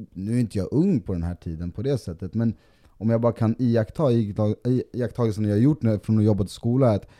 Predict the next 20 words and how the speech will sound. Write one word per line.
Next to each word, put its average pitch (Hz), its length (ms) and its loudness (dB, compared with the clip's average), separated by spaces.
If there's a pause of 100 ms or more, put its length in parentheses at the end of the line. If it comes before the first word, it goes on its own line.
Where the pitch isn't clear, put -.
(140)
när 110 120 -2
vi 143 120 4
var 160 120 2
små, 117 240 0
då 107 60 -6
fanns 147 160 -2
det 131 80 -6
rätt 110 100 -4
många 120 280 0
olika 110 280 -6
klickar. - 580 -12 (100)
Du - 80 -16
kunde 104 180 -10
tillhöra 107 340 -6
lite 92 240 -10
så - 100 -14
här 58 80 -14
olika, 90 460 -12
du - 60 -20
vet. - 220 -20